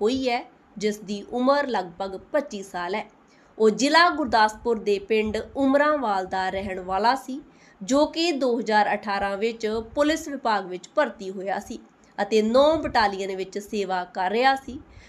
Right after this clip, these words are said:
ਡਾਕਟਰ ਸ਼ੀਤਲ ਸਿੰਘ ਅਨੁਸਾਰ, ਗੁਰਕੀਰਤ ਸਿੰਘ ਪਿਛਲੇ ਦਿਨੀ ਅਮਰਨਾਥ ਯਾਤਰਾ ਦੌਰਾਨ law and order ਡਿਊਟੀ ਲਈ ਪਠਾਨਕੋਟ ਭੇਜਿਆ ਗਿਆ ਸੀ।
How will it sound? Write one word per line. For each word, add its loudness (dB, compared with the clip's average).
ਡਾਕਟਰ 4
ਸ਼ੀਤਲ 0
ਸਿੰਘ -4
ਅਨੁਸਾਰ, 2
ਗੁਰਕੀਰਤ -4
ਸਿੰਘ -2
ਪਿਛਲੇ 0
ਦਿਨੀ -4
ਅਮਰਨਾਥ 8
ਯਾਤਰਾ 0
ਦੌਰਾਨ 0
law 4
and -4
order -2
ਡਿਊਟੀ -6
ਲਈ -4
ਪਠਾਨਕੋਟ -8
ਭੇਜਿਆ -4
ਗਿਆ -4
ਸੀ। -14